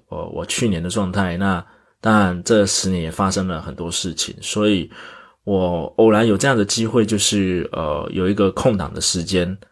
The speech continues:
那刚好呃，因为疫情的关系，其实我也没有，呃，暂时也没有找到一个比较适合的工作，在去年的那个阶段。哦，所以，呃，又，偶然又想起了这个机，机会，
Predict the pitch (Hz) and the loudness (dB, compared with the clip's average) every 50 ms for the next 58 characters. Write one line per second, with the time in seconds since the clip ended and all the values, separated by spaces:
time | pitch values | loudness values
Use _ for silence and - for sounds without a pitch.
0 | _ _ - 123 117 - - 120 120 127 120 - - 95 80 73 73 - - _ | _ _ -8 -8 -6 -2 0 0 2 2 0 0 2 2 2 0 -2 -4 -8 _
1 | _ _ _ _ _ _ _ _ _ - 85 85 78 78 - - 127 123 120 - | _ _ _ _ _ _ _ _ _ -8 -4 -2 -2 -2 -2 0 2 2 2 2
2 | 135 131 110 104 - 95 90 92 90 101 98 98 98 95 - 98 92 92 92 92 | 2 2 2 2 2 0 0 0 2 2 2 4 4 2 2 0 0 0 -2 -2
3 | 90 - _ - - - 98 - - 98 90 82 82 80 76 69 67 67 69 67 | -4 -6 _ -6 -4 -2 0 0 0 0 -2 -2 -2 0 0 0 0 0 0 -2
4 | - - - - 85 80 78 78 82 - - - 95 92 95 98 101 101 95 85 | -4 -4 -4 -2 -2 0 0 -2 -2 -4 -4 -2 0 2 4 4 4 4 4 2
5 | 80 67 67 - - - - - - 85 80 80 - - - 117 110 104 101 - | 0 0 -2 -4 -6 -10 -12 -10 -8 -6 -6 -6 -6 -2 2 2 4 4 2 0
6 | 85 80 80 90 101 101 95 - 85 80 82 90 90 90 85 80 80 78 - - | 0 -2 0 2 2 2 2 0 -2 -4 -2 -2 -2 -2 -2 -2 -4 -4 -4 -4
7 | - 92 90 - - - 98 - - - - 78 - 82 80 82 - - 80 - | -4 -2 0 0 0 0 0 -2 -2 -4 -6 -6 -6 -8 -8 -6 -6 -6 -6 -6
8 | - - _ _ _ _ _ - - 95 - - - - 104 80 78 80 80 82 | -8 -12 _ _ _ _ _ -4 -2 -2 0 0 0 0 0 0 -2 -4 -6 -6
9 | 85 82 82 - 87 85 78 - 82 78 - - _ _ _ _ - - - - | -6 -6 -6 -6 -6 -6 -4 -4 -6 -6 -8 -10 _ _ _ _ -20 -20 -20 -20
10 | _ _ - 65 - - - 104 101 98 87 71 - - - - - _ _ _ | _ _ -10 -10 -6 -2 2 4 4 4 4 2 -2 -6 -14 -20 -20 _ _ _
11 | _ - 85 80 78 - 127 123 117 - - - - _ - - 92 85 90 123 | _ -4 -4 -2 2 4 6 6 6 4 0 -4 -6 _ 0 2 2 4 4 4
12 | 139 120 - 101 98 113 - - 87 78 78 - 90 90 82 - - - 85 - | 4 2 2 2 2 2 0 -2 -4 -2 -2 -2 -2 -2 -2 -2 -2 -4 -4 -4
13 | - - 98 92 87 87 - 101 85 - - | -4 -2 -2 0 -2 -2 -2 -2 -4 -4 -6